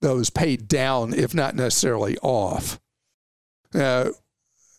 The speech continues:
if you've gone to the gas pump, a lot of people actually literally are borrowing money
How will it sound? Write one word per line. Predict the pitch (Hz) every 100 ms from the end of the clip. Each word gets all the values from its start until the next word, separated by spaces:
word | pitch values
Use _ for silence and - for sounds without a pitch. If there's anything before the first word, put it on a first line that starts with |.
| _ - 180
if | -
you've | 139
gone | 165 196
to | 180
the | 135
gas | 156 165 202
pump, | - 233 117 - _ _ _ _ _ _ -
a | 147
lot | 175
of | 214
people | - 190 180 156
actually | 151 175 - 151 123
literally | 127 160 220 254 240 226 214
are | - 156
borrowing | 110 156 156 214 226 226 196 165
money | 180 170 110 110